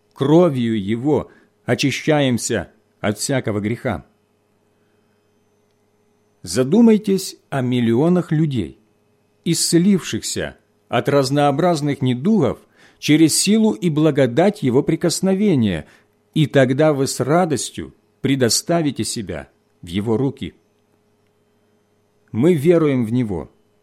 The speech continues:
и грех погибает. Мы любим Его, и благодать поселяется в нас.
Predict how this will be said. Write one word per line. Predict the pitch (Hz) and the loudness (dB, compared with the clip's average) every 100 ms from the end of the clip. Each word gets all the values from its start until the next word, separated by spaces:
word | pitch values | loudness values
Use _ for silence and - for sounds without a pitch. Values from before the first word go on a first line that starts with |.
| _ _ _ | _ _ _
и | 107 | -4
грех | 113 165 190 | 2 2 2
погибает. | 156 143 131 123 110 85 _ _ _ _ _ _ | 0 -2 -2 -2 -4 -8 _ _ _ _ _ _
Мы | 113 143 147 | 0 4 4
любим | 202 202 180 | 4 4 2
Его, | 131 101 90 - _ _ | 0 0 -4 -4 _ _
и | - 170 | 0 2
благодать | 151 147 123 120 170 202 - | 6 4 4 4 2 2 -2
поселяется | 170 - 123 110 110 117 - | -4 -2 -2 -2 -2 -4 -4
в | 139 | 2
нас. | 175 135 - | 2 2 -6